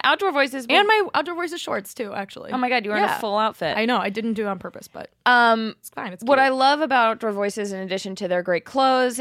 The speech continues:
Speaker 1: is that they also host events across the country to keep you capital doing things. And you meet new friends along the way, whether it's through events or their hashtag on social, hashtag doing things. Uh, the brand likes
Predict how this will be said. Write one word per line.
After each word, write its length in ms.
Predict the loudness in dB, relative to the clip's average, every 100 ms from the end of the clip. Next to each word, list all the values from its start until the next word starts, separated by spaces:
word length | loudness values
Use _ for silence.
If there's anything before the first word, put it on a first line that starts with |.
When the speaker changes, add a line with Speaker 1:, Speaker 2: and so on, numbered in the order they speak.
| -2
Speaker 1:
is 480 | 0 0 -2 -8
that 320 | -2 0 0 -2
they 300 | 0 2 2
also 320 | 2 0 -2
host 340 | 0 -2 -4 -4
events 440 | -2 -2 -2 -8 -8
across 280 | -4 -2 -2
the 80 | -4
country 340 | -6 -6 -8
to 120 | -8
keep 220 | -10 -10
you 260 | -8 -6 -8 -10 _
capital 400 | -4 -4 -2 -4
doing 500 | -6 -8 -6 -2 -2
things. 520 | -4 -6 -6 -6 -10 -6
And 460 | 0 0 0 -4 -6
you 120 | -4
meet 140 | -4
new 100 | -4
friends 240 | -4 -4 -4
along 180 | -6 -4
the 60 |
way, 260 | -4 -2 -2
whether 240 | -2 -4
it's 140 | -6 -6
through 100 | -6
events 480 | -2 0 0 -6
or 180 | -6 -2
their 140 | -2 0
hashtag 500 | 0 0 -2 -2 -2
on 120 | -4
social, 420 | -4 -4 -2 -4
hashtag 420 | -2 -4 -6 -8 -4
doing 340 | -2 -2 -4
things. 540 | -6 -4 -4 -8 -12 -16 -20 -20 _
Uh, 220 | 2 2 2
the 80 | -2
brand 560 | -2 0 0 -2 -4 -8 -2
likes 440 | 0 0 -4 -14